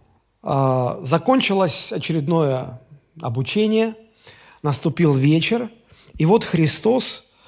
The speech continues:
говорит, мы читаем в тридцать пятом стихе, вечером того дня, это был вечер, он сказал: "Переправимся на ту сторону". Я хочу обратить ваше внимание на то, что инициатива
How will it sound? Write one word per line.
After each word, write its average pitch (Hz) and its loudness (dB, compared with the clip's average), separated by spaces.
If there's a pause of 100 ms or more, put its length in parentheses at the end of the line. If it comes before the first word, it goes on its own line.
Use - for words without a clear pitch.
(240)
говорит, 160 4
мы 135 0
читаем 135 0
в - -2
тридцать 147 0
пятом 131 2
стихе, 233 -2 (280)
вечером 127 2
того 113 -2
дня, 156 -2
это 120 -6
был 104 -4
вечер, 185 0 (460)
он 165 -2
сказал: 165 2
"Переправимся 175 4 (100)
на 120 0
ту 143 0 (200)
сторону". 107 0 (1080)
Я 214 4
хочу 240 4
обратить 233 2
ваше 214 0
внимание 202 2
на 175 0
то, 202 0
что - -2
инициатива 190 -2